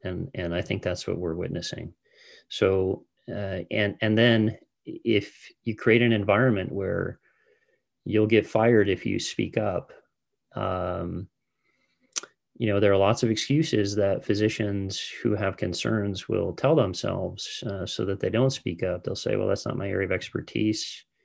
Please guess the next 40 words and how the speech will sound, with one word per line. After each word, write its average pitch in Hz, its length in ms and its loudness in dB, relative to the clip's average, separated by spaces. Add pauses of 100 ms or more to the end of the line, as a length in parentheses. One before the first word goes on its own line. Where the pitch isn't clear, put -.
(680)
Um, 87 880 -4 (180)
you - 120 -8
know, 87 400 -8
"Well, 104 360 4
uh, 95 140 2
you 92 160 -4
know, 92 300 -6 (240)
these 101 400 -2
folks - 480 4
who 113 100 2
are 98 80 4
talking 113 340 2
about 113 220 2
this, 110 220 2
they 104 160 0
seem 104 240 -4
to 101 80 -2
be 95 100 -2
experts, 107 480 -4
so - 120 -6
I'm 95 120 -4
just - 180 -6
gonna 90 300 -4 (600)
let 101 160 4
them 110 160 4
figure 107 280 4
it 101 100 6
out." 104 420 0
Or, 90 200 0
"Oh, 123 100 6
well, 151 220 6
medicine 117 380 4
goes 98 260 2
through - 120 0
these 95 240 -4
cycles, 101 640 2
and, 87 380 -4
uh, 87 200 -2
this 104 240 2
will 104 360 -2